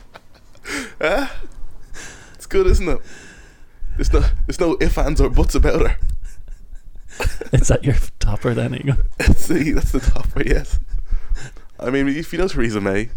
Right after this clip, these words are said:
Speaker 1: you know she's, you know. Well, uh, that's kind of a, a new sort of, uh,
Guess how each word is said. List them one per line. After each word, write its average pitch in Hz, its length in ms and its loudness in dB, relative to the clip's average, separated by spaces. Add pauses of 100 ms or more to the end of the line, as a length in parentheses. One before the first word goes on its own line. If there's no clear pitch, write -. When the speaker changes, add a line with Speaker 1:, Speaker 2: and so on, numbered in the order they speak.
Speaker 1:
you 120 80 -6
know 120 200 -2
she's, - 400 -4
you - 60 4
know. 85 160 -4 (760)
Well, 131 340 0
uh, - 60 -4 (220)
that's 143 160 -6
kind 156 160 -2
of 123 80 -4
a, 113 180 -2
a 113 80 -6
new 110 320 -4
sort - 260 -10
of, 98 260 -10
uh, 90 320 0